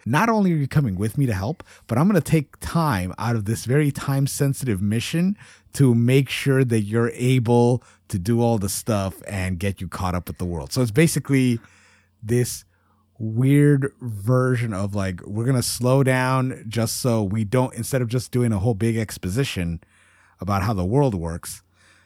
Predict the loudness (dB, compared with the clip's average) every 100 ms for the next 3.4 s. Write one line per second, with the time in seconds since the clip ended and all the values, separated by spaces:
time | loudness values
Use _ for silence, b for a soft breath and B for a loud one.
0 | b -12 -10 -10 -6 -4 -2 -4 -2 -2
1 | 0 0 -2 2 2 2 0 _ _ _
2 | _ _ -8 -4 -2 0 0 0 -2 -6
3 | -6 -20 -18 -18